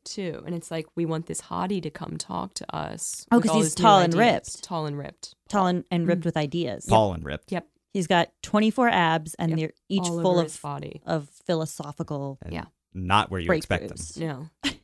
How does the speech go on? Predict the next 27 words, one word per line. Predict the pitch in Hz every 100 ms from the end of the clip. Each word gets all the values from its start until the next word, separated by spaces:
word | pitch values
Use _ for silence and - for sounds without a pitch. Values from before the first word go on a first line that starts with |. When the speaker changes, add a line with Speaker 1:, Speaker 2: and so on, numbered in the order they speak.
| _ _ _ _ _ _ _ _ _ -
Speaker 3:
Some | 117
of | 101
them | 90
are | 71
spiritual. | - - - - - -
Speaker 1:
Yeah. | 165 147 58 - - _ _ _ _ _ _ _ 240
Speaker 2:
Um, | 240 233 226 226 - _ _ - - _ _ _ _ _
okay. | 240 226 151 - - _ -
Does | 196
this | 381 - - _ _ _
Holy | 262 240
Spirit, | 214 - 190 190 185 - - _ _ _ _ _ _ _ _ _ _
um, | 170 160 151 147 147 - _
coincide | - 214 196 180 170 160 151 -
with | 170
your | 170 151
conception | 165 143 139 -
of | 123
the | - -
Holy | -
Spirit? | - - - - _ _ _ _ _ _
Well, | 208
what | 233
happens | 294 381 359
in | 320
Ephesus | 175 156 - 147
is | 151 135 -